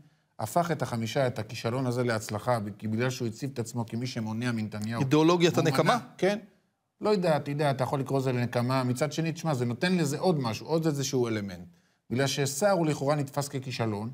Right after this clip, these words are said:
Speaker 1: אלא אם כן, עם השישה מנדטים שלו, הוא ימנע מנתניהו להרכיב ממשלה, ולא רק ימנע ממנו, אולי ידיח אותו מבלפור, הוא יהפוך בעצם להצלחה גדולה.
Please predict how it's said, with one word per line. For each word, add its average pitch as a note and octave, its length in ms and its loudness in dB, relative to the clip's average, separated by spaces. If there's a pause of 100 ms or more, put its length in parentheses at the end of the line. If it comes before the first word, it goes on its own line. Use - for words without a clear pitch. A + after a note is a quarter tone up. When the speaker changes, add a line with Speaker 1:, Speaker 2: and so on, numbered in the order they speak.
(520)
Speaker 1:
אלא C#3+ 160 4
אם E3+ 200 4
כן, G#3 200 4
עם C#3+ 120 2
השישה C#3+ 360 -2
מנדטים D#3+ 500 2
שלו, B2 260 0
הוא A#2+ 160 0
ימנע C3+ 300 0
מנתניהו C3+ 680 0 (500)
להרכיב A#2+ 440 2
ממשלה, C3 460 0
ולא B2+ 160 2
רק E3+ 200 0
ימנע D3 240 0
ממנו, C3+ 280 0
אולי A#2 200 -2
ידיח C3+ 420 2
אותו C3 160 -2
מבלפור, A#2 640 0 (260)
הוא D3 140 2
יהפוך C#3+ 420 2
בעצם C#3 440 0
להצלחה D#3 420 0
גדולה. G#3 280 0